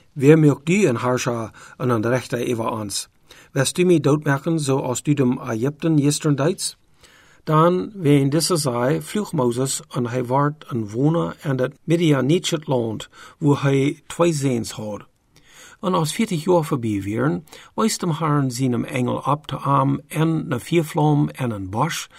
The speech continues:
en de wildnis van dem Berg Sina. Als Moses dat zag, stond hij over dem Zicht, en als hij naar aankwam, om dat te beobachten, kwam dem Herrn zijn stem naar hem en zei,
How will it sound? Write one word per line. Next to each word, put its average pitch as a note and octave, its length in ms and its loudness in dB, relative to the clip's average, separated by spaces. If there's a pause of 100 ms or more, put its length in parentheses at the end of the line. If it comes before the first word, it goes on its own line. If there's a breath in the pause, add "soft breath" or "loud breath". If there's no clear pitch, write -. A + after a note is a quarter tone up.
(180 loud breath)
en C#3+ 180 4
de A#2+ 120 2
wildnis D#3+ 460 -2
van D3+ 200 -2
dem D3 160 2
Berg C3+ 440 -4
Sina. G#2+ 520 -8 (1200 loud breath)
Als F3 280 2
Moses D#3+ 480 4
dat C#3+ 240 0
zag, A#2+ 520 -4
stond F3+ 560 0
hij A#2+ 460 0
over B2 240 0
dem G#2 160 -8
Zicht, A#2 480 -6 (320 loud breath)
en D3+ 160 0
als - 280 -4
hij E3 340 2
naar C#3+ 200 2
aankwam, D#3+ 680 0 (120)
om C3 120 0
dat A2+ 180 -4
te - 120 -12
beobachten, D3+ 760 -4 (240 loud breath)
kwam G#3 260 0
dem F3 160 0
Herrn C#3+ 400 0
zijn B2+ 260 -2
stem C#3 540 -2
naar B2+ 420 -2
hem A2+ 180 -4
en A2+ 160 -8
zei, A2+ 300 0